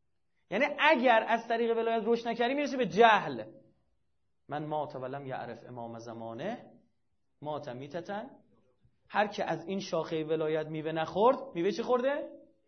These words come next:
جهم. هندونه ابو جهل خورده. هندونه است، میوه است، اما هندونه ابو جهله. تلخ و زهر مار.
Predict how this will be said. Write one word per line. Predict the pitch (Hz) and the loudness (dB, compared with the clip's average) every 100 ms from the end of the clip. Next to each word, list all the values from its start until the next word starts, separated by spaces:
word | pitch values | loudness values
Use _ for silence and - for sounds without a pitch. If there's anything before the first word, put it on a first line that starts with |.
| _ _ _ _ | _ _ _ _
جهم. | - 233 254 | -6 -4 -2
هندونه | 240 247 240 262 | -2 0 0 4
ابو | 285 262 | 6 6
جهل | 233 269 254 | 8 10 8
خورده. | 208 185 185 175 - - _ _ _ _ _ _ _ _ _ | 4 0 -2 -4 -10 -20 _ _ _ _ _ _ _ _ _
هندونه | 196 214 226 | -2 0 2
است، | 269 269 - | 4 2 0
میوه | 226 254 | 4 6
است، | 269 - - | 6 2 -4
اما | 202 | -6
هندونه | 185 185 | -4 -4
ابو | 175 | -4
جهله. | 143 143 - - 135 _ _ _ _ | -6 -8 -10 -18 -20 _ _ _ _
تلخ | - 175 196 | -4 -4 -4
و | 170 | -8
زهر | 151 143 135 | -8 -8 -10
مار. | 127 - | -10 -14